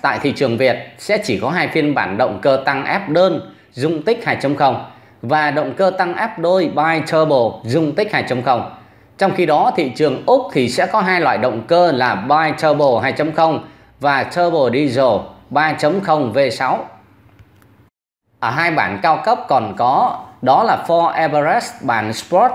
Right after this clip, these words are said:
được nâng cấp la răng lên đến hai mươi inch, so với tiêu chuẩn chỉ là mười bảy inch. Ghế trước có sưởi,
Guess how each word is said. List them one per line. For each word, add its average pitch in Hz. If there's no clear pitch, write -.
được 120
nâng 156
cấp 233
la 160
răng 165
lên 143
đến 147
hai 147
mươi 135
inch, 139
so 165
với 185
tiêu 180
chuẩn 101
chỉ 110
là 107
mười 107
bảy 92
inch. 123
Ghế 202
trước 247
có 247
sưởi, 107